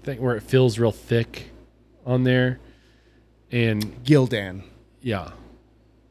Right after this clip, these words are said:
Speaker 1: The best shirt to, to this day for me is the Bad Friends, any of their stuff.
Speaker 2: Yeah.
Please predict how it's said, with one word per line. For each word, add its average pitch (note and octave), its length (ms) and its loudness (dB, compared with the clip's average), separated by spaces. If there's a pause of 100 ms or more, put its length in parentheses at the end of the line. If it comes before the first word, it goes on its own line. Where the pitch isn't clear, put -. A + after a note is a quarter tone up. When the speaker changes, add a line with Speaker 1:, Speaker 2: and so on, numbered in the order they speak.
(120)
Speaker 1:
The D3+ 60 -10
best F#3 240 4
shirt D#3 440 2
to, B2+ 160 2
to - 260 -2
this B2 340 2
day B2+ 240 4
for B2 160 -6
me A#2+ 180 2
is A2 140 0
the A2+ 80 -4
Bad A2 320 -2
Friends, G#2+ 680 -8 (880)
any C#3 220 2
of G#2 80 -4
their G2 160 -6
stuff. - 300 -14 (500)
Speaker 2:
Yeah. G#2+ 220 -8